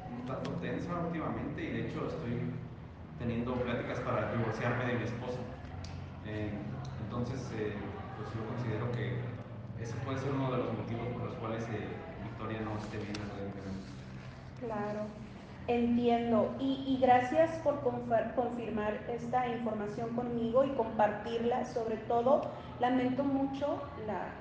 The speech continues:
Speaker 2: la noticia. Señor Tobar, ¿usted considera que esta situación que usted me platica pudiera estar afectando emocionalmente de manera negativa a Victoria?
Speaker 1: Sí, en definitiva, creo que eso está pasando.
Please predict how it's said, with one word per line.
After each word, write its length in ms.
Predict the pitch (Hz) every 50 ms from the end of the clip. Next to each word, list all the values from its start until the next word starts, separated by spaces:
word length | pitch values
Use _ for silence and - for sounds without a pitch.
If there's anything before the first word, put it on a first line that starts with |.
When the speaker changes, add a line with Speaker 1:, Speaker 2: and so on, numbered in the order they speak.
| - - -
Speaker 2:
la 160 | 220 220 214
noticia. 600 | 208 202 208 - - - - - - 254 269 294 311 - - - - - - - -
Señor 420 | - 269 254 247 247 247 247 247
Tobar, 520 | 240 247 240 247 247 254 254 - - - -
¿usted 360 | 277 277 285 - 269 - - -
considera 560 | 262 277 - - 294 262 240 214 220 226 226
que 180 | 233 226 208 214
esta 240 | 208 - - 233
situación 800 | 233 240 240 240 - 220 196 196 - 196 208 208 208 208 208 208 -
que 60 | 233
usted 280 | 226 240 233 208 196 196
me 80 | 220 214
platica 560 | - 233 208 - - - - - 220 202 - - - - - - - - -
pudiera 300 | 269 269 262 254 262 302
estar 240 | 294 - - 294 311
afectando 580 | 330 - - 359 - - - 196 202 214 233 240
emocionalmente 880 | 254 254 262 - - 233 214 214 208 214 214 226 240 247 233 247 277
de 80 | 269 269
manera 360 | 247 214 196 190 180 208 226
negativa 640 | 247 262 247 220 - 233 - 190 190 185 247 254 262
a 40 | 262
Victoria? 560 | 262 269 240 - - 254 262 269 277 311 392 - - - - - - - - - - - - - - - - - - - - - - - -
Speaker 1:
Sí, 280 | 123 120 123 123 120 120 - - - 120
en 100 | 120 117
definitiva, 680 | 117 117 117 117 110 - - 127 127 127 127 131 123 - -
creo 200 | 117 113 - -
que 180 | - - - -
eso 680 | - - - - - - - - - 117 123 120 123
está 140 | 123 117 113
pasando. 320 | 113 110 110 110 104 101